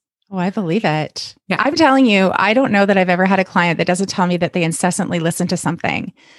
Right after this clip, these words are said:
Speaker 1: And I tell them, like, "But what if you just went for a walk and listened to nothing?" And
Speaker 2: It's
Speaker 1: that's
Speaker 2: very
Speaker 1: hard.
Speaker 2: uncomfortable. Yeah.
Speaker 1: <laughs> But
Speaker 2: Yeah.
Speaker 1: it'll,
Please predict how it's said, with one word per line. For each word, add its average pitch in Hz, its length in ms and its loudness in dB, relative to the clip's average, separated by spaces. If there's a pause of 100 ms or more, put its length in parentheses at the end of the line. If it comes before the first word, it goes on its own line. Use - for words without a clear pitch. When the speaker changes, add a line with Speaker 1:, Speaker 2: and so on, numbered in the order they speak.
(200)
Speaker 1:
And 202 140 0
I 202 60 0
tell 214 180 -2
them, 202 140 -2
like, 185 160 -8
"But - 160 -8
what 202 120 -4
if 233 80 -4
you 269 80 -4
just 262 200 -6
went 226 180 -4
for 240 120 -6
a 214 80 -2
walk 180 340 -4
and 185 100 -4
listened 185 280 -6
to 190 80 -6
nothing?" 160 500 -8 (1300)
And 214 120 2
Speaker 2:
It's 247 180 0
Speaker 1:
that's 185 40 -8
Speaker 2:
very 220 120 2 (120)
Speaker 1:
hard. 247 120 2
Speaker 2:
uncomfortable. 160 600 -6
Yeah. 180 280 -6 (800)
Speaker 1:
<laughs> - 0 -
But - 640 -2
Speaker 2:
Yeah. 320 60 2
Speaker 1:
it'll, 320 160 2